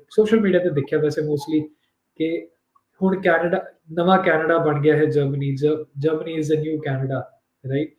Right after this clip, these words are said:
Germany and Canada are two different countries and ਜਿਹਨੇ ਕਦੇ ਜਰਮਨੀ ਪ੍ਰਮੋਟ ਨਹੀਂ ਕੀਤਾ, ਉਹ ਰਿਫਿਊਜ਼ਲ ਹੀ ਲੈ ਕੇ ਆਏਗਾ। So Germany is not,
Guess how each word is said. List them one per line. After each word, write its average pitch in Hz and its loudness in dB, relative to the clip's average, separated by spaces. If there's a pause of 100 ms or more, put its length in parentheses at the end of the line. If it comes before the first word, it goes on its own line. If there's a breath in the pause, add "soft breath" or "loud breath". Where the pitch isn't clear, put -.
(400)
Germany 170 0
and 180 -4
Canada 156 -2
are 165 0
two 165 -4
different 143 -8
countries 160 -6
and 147 -6
ਜਿਹਨੇ 151 -2
ਕਦੇ 156 0
ਜਰਮਨੀ 143 0
ਪ੍ਰਮੋਟ 139 -4
ਨਹੀਂ 147 -4
ਕੀਤਾ, - -8 (260)
ਉਹ 156 2
ਰਿਫਿਊਜ਼ਲ 151 0
ਹੀ 175 4
ਲੈ 151 0
ਕੇ 139 -2
ਆਏਗਾ। 131 0 (640)
So - 0 (120)
Germany 214 0
is 180 -4 (140)
not, 208 -2